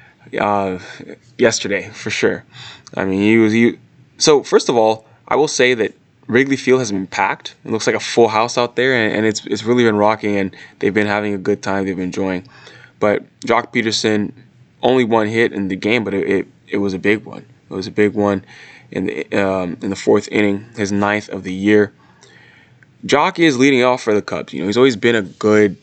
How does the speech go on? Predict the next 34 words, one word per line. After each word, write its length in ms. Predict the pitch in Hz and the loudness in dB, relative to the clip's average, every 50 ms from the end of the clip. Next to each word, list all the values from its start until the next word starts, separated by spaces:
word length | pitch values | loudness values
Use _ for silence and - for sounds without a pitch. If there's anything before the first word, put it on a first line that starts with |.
| _ _ _ _ _ _ _ _ _ _ _ _ _ _ _ _ _ _ - | _ _ _ _ _ _ _ _ _ _ _ _ _ _ _ _ _ _ -8
leadoff 400 | - 101 107 110 113 113 117 - | -2 0 2 2 2 0 0 -2
hitter, 240 | 127 120 127 135 | -2 -2 0 -2
honestly, 340 | 98 98 107 110 117 - 127 | 0 0 -2 -2 -2 -2 -2
even 140 | 117 107 101 | -2 0 0
going 120 | 101 107 | 2 2
back 200 | 104 101 104 - | 2 0 0 -2
to 400 | - - 110 104 101 101 98 95 - _ _ _ _ _ _ _ | -4 -4 -2 0 0 0 0 -2 -6 _ _ _ _ _ _ _
L 180 | - 104 104 101 | -2 0 2 2
A, 140 | 95 104 147 | 2 2 0
because 400 | 165 - _ - - - 110 104 | -2 -8 _ -12 -4 -2 0 2
he 40 | 101 | 2
gets 220 | 101 101 - - | 2 2 2 0
on 160 | 101 90 92 | 0 -2 -2
base. 340 | - 85 95 139 156 - - - - - - - - - _ _ _ _ - | -2 -2 -2 -2 -2 -4 -10 -16 -20 -20 -20 -20 -20 -20 _ _ _ _ -6
And 300 | - 120 113 113 113 110 | -4 -2 -2 -2 -2 -4
he 180 | 104 113 110 107 | -4 -4 0 0
hits 260 | 113 117 113 - - | 0 0 0 -2 -4
righties 440 | 107 104 101 107 110 107 107 98 101 | -2 0 0 0 0 -2 -4 -6 -6
very 320 | 92 101 101 101 98 92 | -2 0 0 0 0 -2
well. 300 | 92 95 95 90 87 - _ _ _ _ _ _ _ _ _ - | -2 -4 -4 -4 -4 -8 _ _ _ _ _ _ _ _ _ -6
This 220 | - 110 104 - | -4 -2 0 2
year, 180 | 120 113 113 110 | 4 4 4 2
he's 580 | 110 107 104 104 101 92 - - - - - - _ - | 0 -2 -2 -2 -4 -4 -8 -12 -14 -14 -16 -18 _ -4
getting 240 | - 110 110 107 107 | -2 0 0 0 0
a 40 | 104 | -2
chance 240 | - 107 104 104 | -2 -2 -4 -4
to 60 | - - | -6 -6
play 220 | - 110 101 101 | -2 0 2 2
against 220 | 98 98 95 - | 2 0 -2 0
both 200 | - 98 98 - | 0 0 0 0
lefties 340 | - - 104 - - 110 117 | 0 -2 -2 -2 -2 -2 -2
and 180 | 123 131 143 143 | -2 0 0 0
righties, 340 | 143 143 147 151 156 143 - | 0 0 0 -2 -4 -4 -4
but, 160 | - - | -4 -4